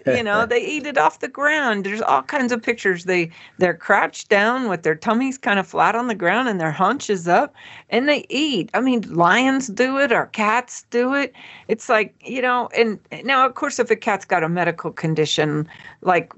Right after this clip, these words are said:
Speaker 1: um, gosh, I can't remember what it was called, but, uh, my friend Dana has a cat, Kiwi, that, you know, had a, a, from a kitten,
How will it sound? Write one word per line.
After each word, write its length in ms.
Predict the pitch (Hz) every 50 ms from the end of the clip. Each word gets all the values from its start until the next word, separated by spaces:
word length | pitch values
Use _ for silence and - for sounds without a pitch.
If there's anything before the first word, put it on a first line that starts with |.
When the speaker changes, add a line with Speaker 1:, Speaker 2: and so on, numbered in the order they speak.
| - - -
Speaker 1:
um, 380 | 180 180 170 156 151 143 147 - -
gosh, 260 | - 160 156 143 -
I 40 | 101
can't 220 | 113 - 165 - -
remember 340 | 170 180 175 175 165 165 156
what 160 | 151 151 -
it 80 | -
was 140 | - 214 -
called, 440 | - - 269 330 330 254 190 170 165
but, 280 | 165 170 165 160 160 - _ -
uh, 320 | 175 180 175 165 160 160
my 200 | 156 160 160 165
friend 420 | 165 - - 170 175 170 165 156 -
Dana 320 | - 175 175 170 160 156 151
has 260 | 156 156 156 160 165
a 60 | 160
cat, 320 | - - 156 156 147 - - - -
Kiwi, 500 | - - 196 196 170 165 165 160 151 147
that, 240 | 151 151 147 - - - - - - - - - -
you 120 | 180 180
know, 180 | 170 151 147 151
had 360 | 160 170 175 175 175 170 165
a, 260 | 160 156 147 147 - -
a, 160 | 170 170 170
from 240 | 170 - 190 175 170
a 80 | 156 -
kitten, 560 | - - - 226 214 185 185 180 175 160 165